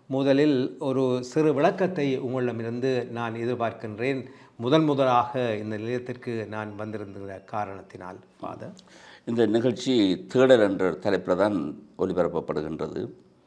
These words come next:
Speaker 2: அஹ், தேடல் என்று சொல்லி எனக்கு ஒரு முக்கியமான சொல்லாக வந்துட்டது. காரணம், ஒரு காலகட்டத்தில் நான் ஒரு ஸ்-, இட-, இக்கட்டான ஒரு நிலையில் இருந்தேன்னா, அதில் ஒரு நிகழ்ச்சியில் பங்கு பற்றி ஒரு மனமாற்றம் நிலை ஏற்பட்டது.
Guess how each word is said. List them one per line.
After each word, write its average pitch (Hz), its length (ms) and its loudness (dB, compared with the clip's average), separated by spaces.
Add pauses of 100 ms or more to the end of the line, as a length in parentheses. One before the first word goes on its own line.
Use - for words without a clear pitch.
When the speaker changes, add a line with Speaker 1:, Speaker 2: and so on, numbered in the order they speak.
(540)
Speaker 2:
அஹ், 92 220 -2
தேடல் 143 300 6
என்று 113 200 2
சொல்லி 113 200 0
எனக்கு 92 200 -2
ஒரு 90 100 -2
முக்கியமான 92 460 0
சொல்லாக 87 420 -2
வந்துட்டது. 78 560 -6
காரணம், 101 680 -2 (640)
ஒரு 107 240 -2
காலகட்டத்தில் 127 800 2
நான் 107 280 0
ஒரு 92 220 -2 (920)
ஸ்-, - 560 -12 (120)
இட-, 123 280 0
இக்கட்டான 117 560 0
ஒரு 98 100 -4
நிலையில் 92 400 -2
இருந்தேன்னா, 87 340 -6
அதில் 113 200 -2
ஒரு 95 420 0
நிகழ்ச்சியில் 95 480 -4
பங்கு 90 280 -6
பற்றி 95 640 -4 (340)
ஒரு 92 220 -6
மனமாற்றம் 98 720 0
நிலை 82 160 -4
ஏற்பட்டது. - 420 -10